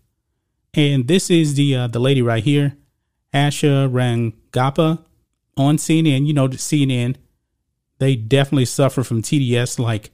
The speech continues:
no other network, really. Maybe M S N B C, you know, Joy Reid, she's pretty, uh, crazy too, suffers from T D S. She actually said this, quote, "So did, like, anyone walk out after that?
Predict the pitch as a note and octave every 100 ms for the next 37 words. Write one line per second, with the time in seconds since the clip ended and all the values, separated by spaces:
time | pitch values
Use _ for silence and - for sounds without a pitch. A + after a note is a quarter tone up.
0 | _ _ _ _ _ _ - G#2+ B2 C3+
1 | A#2 A2+ B2+ A#2 G2 A#2+ B2 F#2+ G2+ C3+
2 | D3+ D#3 D#3 C#3 C3+ D3 B2+ B2+ C3+ B2+
3 | B2+ - - B2+ A2+ A#2+ B2+ A#2 A#2 A#2+
4 | - B2+ - D3+ B2 A#2+ A#2 G#2 G#2+ -
5 | C3+ A2 A2 - D#3+ D3+ - _ _ _
6 | _ - - - C#3 D3 - B2 - B2+
7 | A#2+ A2 - - - _ _ _ _ _
8 | _ _ _ _ - - G3 G#3+ E3 E3+
9 | - F#3 F3 E3 _ - - D3+ C#3+ -
10 | - - - _ _ _ _ _ _ -
11 | E3 E3+ - - _ _ _ - D#3 C3
12 | D3 C#3+ C3 C3 - F3+ F3+ D#3 D#3 C3
13 | C#3 C#3 C3+ C3 - B2+ - B2 C#3+